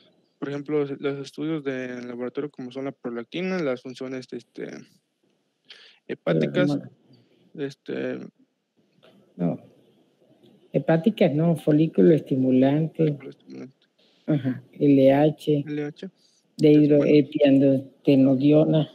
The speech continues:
Speaker 2: Ajá.
Speaker 1: Y aquí podemos, este, ten-, respecto al estudio de laboratorio, se puede tener, este, a qué patología va a corresponder. Por ejemplo, en la deficiencia de hierro, este, podemos,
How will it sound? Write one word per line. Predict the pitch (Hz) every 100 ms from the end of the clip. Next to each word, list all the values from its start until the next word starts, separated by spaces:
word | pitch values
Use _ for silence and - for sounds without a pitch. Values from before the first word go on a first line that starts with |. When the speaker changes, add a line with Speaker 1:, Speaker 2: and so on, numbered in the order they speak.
| _ -
Speaker 2:
Ajá. | 156 147 143 - _ _ _ _ _ _ _ -
Speaker 1:
Y | 160 151
aquí | 143 156
podemos, | 143 - 151 147 151
este, | 139 - 120
ten-, | 139 127 -
respecto | 147 - 139 - 143
al | 139 135 131 127 127 127 127 127 139
estudio | 131 - 151
de | 156
laboratorio, | 139 131 123 139 160 196
se | 147
puede | - 139 135
tener, | 123 131
este, | 131 - 131 - -
a | 135
qué | 139 143
patología | - 131 - 131 117 135
va | 127
a | 127
corresponder. | 131 123 - 135 156 - _ _ _ _ _ -
Por | 139
ejemplo, | 135 135
en | 131 131
la | 131
deficiencia | 123 131 120 135 151
de | 139 127
hierro, | 131 151 202 _ _ _ _ _ -
este, | 131 127 123
podemos, | - 131 131 135 - - -